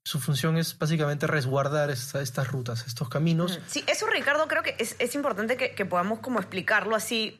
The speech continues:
Speaker 2: eh, claramente, ¿no? Porque no sé... Eh, digamos, no, no todo el mundo, eh, entiende bien, eh, de qué, eh, en qué consiste, digamos, la organización terrorista que opera hoy en día en el,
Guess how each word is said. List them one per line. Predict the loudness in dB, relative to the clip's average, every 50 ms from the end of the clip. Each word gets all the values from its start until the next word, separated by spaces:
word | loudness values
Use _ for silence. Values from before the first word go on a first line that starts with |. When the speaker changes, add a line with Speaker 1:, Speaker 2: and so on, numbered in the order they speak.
| -16 -6 -2
Speaker 2:
eh, | 0 2 2 0 -2 -6 -16 -20 -12 _
claramente, | 0 0 2 2 2 2 2 2 0 0 0 0
¿no? | 2 2 0 0
Porque | 0 0 -2 0 0 -2 -2 0
no | 0 2 2 2 2
sé... | 2 0 2 2 2 2 0 0
Eh, | 0 2 2 2 0 0 -2 -4 -6 -10 -12 -14 -14 -14 -16 -18 -20 -20 -20 _ _ _
digamos, | 0 2 2 4 4 2 0 0 -2
no, | -2 0 2 4 4 4 4 2
no | 2 0 0 2
todo | 4 6 6 6
el | 6
mundo, | 4 2 2 2 4 4 6 6 4 4 2 0
eh, | -4 -6 -6 -8 -8 -4
entiende | 0 0 0 0 0 2 2 4 4 4 4
bien, | 4 4 4 2 2 2 0
eh, | 0 0 -2 -2 -2
de | -2 -2 -2 0
qué, | 2 2 2 2 2 0
eh, | 0 0 -2 -4 -10 _
en | -4 -2 0
qué | 2 2 2
consiste, | 2 2 0 0 0 0 -2 -4 -2 -2 0
digamos, | 0 2 2 0 0 0 -2 -4 -4 -4
la | -2 0 2 2 4
organización | 2 2 2 0 -2 -4 -6 -6 -4 -2
terrorista | -2 0 0 -2 -4 -4 -2 -4 -4
que | -2 -4
opera | -4 0 0 2 4 4
hoy | 2 2
en | 0 -2
día | 0 0 0
en | 0
el, | 0 -2 -4